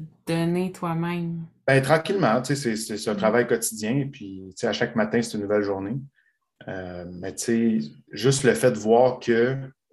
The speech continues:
Speaker 2: euh, tu sais, le fameux vision board, j'ai déjà trois choses de, de, de, de cocher un peu, là. Tu sais, la
Speaker 1: Mm.
Speaker 2: première chose, c'était mon questionnement sur l'emploi. Euh,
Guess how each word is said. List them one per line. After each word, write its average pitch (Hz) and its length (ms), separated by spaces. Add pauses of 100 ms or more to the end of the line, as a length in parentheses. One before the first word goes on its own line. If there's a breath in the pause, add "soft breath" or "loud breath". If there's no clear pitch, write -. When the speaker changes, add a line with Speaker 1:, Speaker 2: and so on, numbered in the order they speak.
(400)
Speaker 2:
euh, 95 200
tu - 60
sais, - 100
le 110 60
fameux 110 240
vision 101 260
board, 110 400
j'ai 101 100
déjà 98 240
trois 110 300
choses 113 340
de, 98 220
de, 92 160
de, 92 140
de 92 140
cocher 113 400
un 101 140
peu, 117 200 (100)
là. 110 140 (480)
Tu 190 80
sais, 208 80
la 110 100
Speaker 1:
Mm. 180 80
Speaker 2:
première 104 240
chose, 123 220
c'était 113 140
mon 104 120
questionnement 104 400
sur 107 160
l'emploi. 101 440 (680)
Euh, - 40